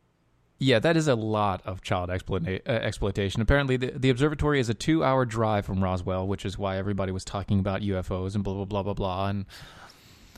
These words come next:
U F O believers still theorize that, uh, more than likely, it was actually something else. Which I don't believe. It's not. It's not. But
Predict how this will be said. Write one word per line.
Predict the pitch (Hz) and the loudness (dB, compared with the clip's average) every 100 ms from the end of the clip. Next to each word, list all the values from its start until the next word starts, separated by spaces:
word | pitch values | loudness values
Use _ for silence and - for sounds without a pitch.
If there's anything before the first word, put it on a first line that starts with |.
| - _ _ _ _ _ _ _ - - _ _ | -20 _ _ _ _ _ _ _ -20 -20 _ _
U | 147 143 | 6 8
F | 135 | 8
O | 131 | 6
believers | 117 107 104 107 101 | 6 6 4 4 2
still | - - - 135 | -6 -8 0 2
theorize | 120 139 113 101 98 101 | 2 2 4 4 2 0
that, | 110 98 - | -2 -2 -2
uh, | 107 101 98 95 - - | 0 2 2 0 -4 2
more | 123 | 4
than | 107 101 | 4 4
likely, | 98 92 104 113 - - | 0 -2 -8 -10 -14 -8
it | 110 | -6
was | 107 104 | -4 -4
actually | 95 - - - | -6 -8 -12 -10
something | - - - | -8 -8 -8
else. | - - - - - - - - - - - - _ - - _ _ _ _ _ - - _ _ _ _ - - | -8 -10 -12 -14 -18 -20 -20 -20 -20 -20 -20 -20 _ -20 -20 _ _ _ _ _ -20 -20 _ _ _ _ -14 2
Which | 120 - | 2 4
I | 123 | 2
don't | 107 95 | 4 2
believe. | - - - - - _ | 0 -4 -16 -20 -20 _
It's | - - | -10 -6
not. | 104 - - _ _ _ _ _ _ _ _ _ _ _ 185 | -6 -8 -20 _ _ _ _ _ _ _ _ _ _ _ -10
It's | - | -6
not. | - - | -8 10
But | - 160 | 12 12